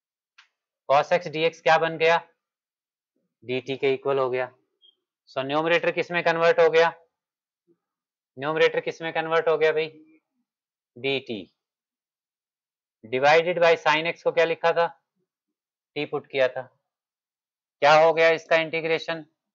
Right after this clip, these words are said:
Log of mod t,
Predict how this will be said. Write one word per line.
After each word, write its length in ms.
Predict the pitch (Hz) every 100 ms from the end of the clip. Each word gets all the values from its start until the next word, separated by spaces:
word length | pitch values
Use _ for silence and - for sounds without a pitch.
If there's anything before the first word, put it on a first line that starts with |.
| _ _ _ _ _ _ _ _ - - _ _ -
Log 320 | 120 139 151 165
of 120 | 147
mod 300 | 156 165 165
t, 120 | 175